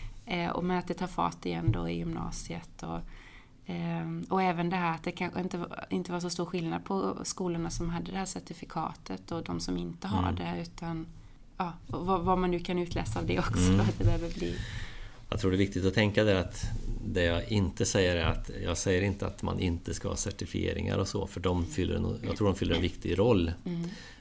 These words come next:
Speaker 2: Men jag tror att de behöver sättas i ett större sammanhang, att det, att det blir ett, ett mål i sig att bli en certifierad skola, utan man måste tänka till på sin skola.
Speaker 1: Mm.
Speaker 2: Vad, vilken riktning man vill ha, och då kan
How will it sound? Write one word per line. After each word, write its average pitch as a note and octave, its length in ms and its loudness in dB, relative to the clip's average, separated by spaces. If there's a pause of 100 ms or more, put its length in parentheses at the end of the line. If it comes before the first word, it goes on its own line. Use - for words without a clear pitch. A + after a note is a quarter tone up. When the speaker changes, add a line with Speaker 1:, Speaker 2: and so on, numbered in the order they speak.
(120)
Speaker 2:
Men - 80 -4
jag - 100 0
tror F#2+ 180 0
att E2 100 -2
de E2+ 140 2
behöver F2+ 540 2
sättas - 480 -2
i F2 40 0
ett F2 80 -4
större E2+ 340 2
sammanhang, F#2+ 580 2
att F2 140 -2
det, F#2+ 220 0
att E2+ 340 0
det - 60 -2
blir E2 200 2
ett, D#2+ 240 -4
ett - 200 -8
mål E2+ 240 4
i E2 40 2
sig G2+ 300 2
att F2 140 -2
bli F2 120 -2
en E2 60 0
certifierad G#2+ 580 0
skola, G#2+ 300 0
utan F2 180 -4
man E2+ 120 4
måste F2 220 -2 (120)
tänka F2 280 0
till F2+ 400 2 (460)
på - 120 0
sin F2 360 -2 (140)
skola. F2 480 -2 (200)
Speaker 1:
Mm. E3+ 180 -4 (380)
Speaker 2:
Vad, F#2+ 300 -2
vilken E2+ 400 2
riktning - 320 -4
man E2 120 0
vill D#2+ 100 -2
ha, F#2+ 160 2
och F2 140 2
då D#2+ 100 2
kan F2+ 240 0